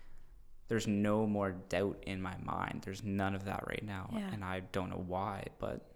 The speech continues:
Speaker 1: there's just no doubt. And I remember Carrie <laughs> walking into our room, and I was just sitting there on the ground in tears. Like, I was just, she's
Speaker 2: Yeah.
Speaker 1: like, "What's wrong? What's wrong?" Like,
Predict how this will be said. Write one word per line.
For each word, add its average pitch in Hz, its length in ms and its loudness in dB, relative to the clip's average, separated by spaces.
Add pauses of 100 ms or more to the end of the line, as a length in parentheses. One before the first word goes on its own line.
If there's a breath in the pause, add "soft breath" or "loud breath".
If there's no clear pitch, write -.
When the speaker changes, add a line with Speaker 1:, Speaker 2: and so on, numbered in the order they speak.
(120)
Speaker 1:
there's 101 240 0
just 104 180 0
no 95 260 4
doubt. 95 300 4
And - 80 -4
I 107 40 -2
remember 98 380 2 (720 loud breath)
Carrie 113 280 4
<laughs> - 60 2
walking - 420 4
into 98 240 2
our 98 120 6
room, 104 500 4
and 92 320 2
I 95 120 8
was 95 120 2
just 98 160 0
sitting 87 200 4
there 87 160 2
on 85 160 -2
the 87 60 -6
ground 85 300 0
in 90 60 -6
tears. - 360 -2
Like, - 140 -4
I 95 60 -2
was - 140 -8
just, - 200 -10 (400 loud breath)
she's 113 160 -2
Speaker 2:
Yeah. 104 60 -2
Speaker 1:
like, - 120 -6
"What's 139 160 0
wrong? 170 240 4
What's 156 120 2
wrong?" 156 220 6
Like, 131 120 2